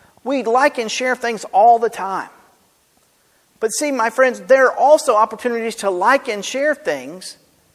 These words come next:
that are about our faith, that tell other people who may be lost that they too are found, that there's a God out there who loves them, that there's God out there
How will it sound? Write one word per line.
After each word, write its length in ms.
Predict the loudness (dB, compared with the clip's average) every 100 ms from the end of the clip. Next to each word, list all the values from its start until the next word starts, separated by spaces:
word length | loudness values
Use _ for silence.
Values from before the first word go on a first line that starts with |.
| _ _ _ _ _ _ _ _ _
that 120 | -4
are 120 | -2
about 280 | 2 2 4
our 140 | 2
faith, 540 | 0 -8 -8 -10 -16 _ _ -18
that 200 | -2 -2
tell 340 | -2 0 2 2
other 320 | 6 6 6
people 600 | -4 -6 -8 -8 -6 -6 -8 -16
who 280 | -4 -2 -2
may 320 | -4 -2 0
be 200 | 0 -2
lost 720 | 4 6 6 4 -4 -12 -14 -20 _ _ _ _ _ _ _
that 200 | -10 -8
they 200 | -2 -2
too 520 | -2 -8 -4 -4 -4 -4
are 120 | -6
found, 460 | -4 -6 -4 -4 -8 _ -20 _ _ -8
that 140 | -4 2
there's 220 | 2 2
a 60 | 0
God 360 | 4 6 6
out 240 | 6 4 0
there 180 | -2
who 300 | -2 -4 -6
loves 380 | 0 4 4 2
them, 160 | -4 0
that 120 | -2
there's 200 | -2 -4
God 260 | 0 2 4
out 220 | 4 2
there 260 | -2 -2